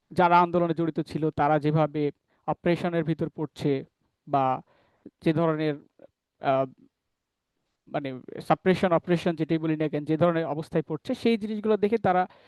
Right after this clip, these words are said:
উঠে আসে, আহ, বা আন্দোলনে যোগদান করে। তো আন্দোলনে যোগদান করার সময় যে জিনিসগুলো আমি দেখেছি যে, আহ, ভিজুয়াল পলিটিক্সের ব্যবহারটা, ভিজুয়াল পলিটিক্সে যে জিনিসগুলো ছিল বা যে এলিমেন্টগুলো ছিল সেগুলো মূলত ছিল অনেকটা,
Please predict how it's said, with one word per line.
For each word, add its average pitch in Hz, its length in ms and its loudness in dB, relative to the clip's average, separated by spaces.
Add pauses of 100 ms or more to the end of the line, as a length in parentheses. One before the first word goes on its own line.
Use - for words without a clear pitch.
(580)
উঠে 190 260 4
আসে, - 380 -2 (760)
আহ, 147 320 2
বা 151 380 4
আন্দোলনে 170 440 2
যোগদান 160 360 -2
করে। 127 300 -16 (380)
তো 180 60 -2
আন্দোলনে 233 420 2
যোগদান 254 320 2
করার 254 220 4
সময় 254 320 0
যে 233 120 -2
জিনিসগুলো 226 380 -4
আমি 226 120 -4
দেখেছি 180 600 -2
যে, 151 320 0 (680)
আহ, 139 320 -4 (320)
ভিজুয়াল 233 320 6
পলিটিক্সের 220 580 0
ব্যবহারটা, 147 580 -4 (440)
ভিজুয়াল 180 240 4
পলিটিক্সে 269 460 0
যে 277 120 0
জিনিসগুলো 233 440 0
ছিল 156 420 -2
বা 160 200 2
যে 170 240 0
এলিমেন্টগুলো 202 540 -2
ছিল 151 420 -8
সেগুলো 226 420 0
মূলত 226 300 -2
ছিল 226 280 -4
অনেকটা, 220 480 0